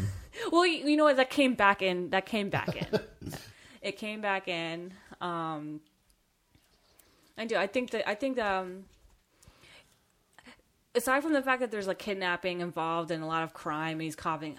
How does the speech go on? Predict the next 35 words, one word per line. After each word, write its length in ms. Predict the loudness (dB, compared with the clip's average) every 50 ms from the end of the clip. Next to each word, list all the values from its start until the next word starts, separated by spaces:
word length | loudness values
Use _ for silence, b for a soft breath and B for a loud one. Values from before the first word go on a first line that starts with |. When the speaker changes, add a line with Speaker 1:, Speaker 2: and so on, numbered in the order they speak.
| -14 -14
Speaker 1:
causing 400 | -6 -2 -2 -2 -2 -4 -8 -10 -8
havoc 340 | -6 -6 -6 -6 -6 -6
everywhere 320 | -6 -6 -6 -6 -6 -6 -8
he 100 | -8 -10
goes, 260 | -10 -10 -10 -10 -10
like, 400 | -12 -14 -16 -18 -20 -20 -20 _ -20 _ _ _ _ _ _ _ _ _ _ _ _ -6
Bowser's 380 | -4 -2 -2 0 -2 -2 -4
Speaker 2:
Mm-hmm. 120 | -6 -8 -10
Speaker 1:
funny 180 | -10 -8 -8 -10
as 80 | -10 -10
hell. 300 | -8 -8 -8 -10 -10 -16 -20 _ -10
Like, 240 | -10 -10 -10 -10 -10
again, 340 | -10 -6 -6 -6 -6 -6 -8
it's 140 | -10 -10 -10
just, 160 | -12 -12 -12
like, 160 | -12 -12 -12
the 80 | -12 -14
comedy 440 | -10 -6 -6 -4 -4 -4 -4 -6 -6
behind 360 | -6 -8 -10 -10 -12 -12 -10
it. 80 | -10 -6
I, 120 | -6 -6 -8 -8
I, 220 | -8 -8 -8 -8 -8 -10 -10
I 100 | -10 -10
appreciate, 440 | -10 -10 -14 -18 -16 -16 -18 -16 -10
I 100 | -8 -6
like 220 | -6 -6 -6 -8 -10
that 200 | -12 -12 -14 -14 -20 -20 -18
for 100 | -14 -14
the 100 | -12 -12
story. 460 | -14 -16 -16 -16 -16 -16 -16 -18 -18 -20 -20 -16 -12 -10
Speaker 2:
So 200 | -4 2 4 6
moving 400 | 10 12 12 12 12 12 12 12
the 80 | 10 8
story 440 | 6 2 4 6 8 8 10 10 8
along, 500 | 8 6 6 4 4 2 0 0 -2 -6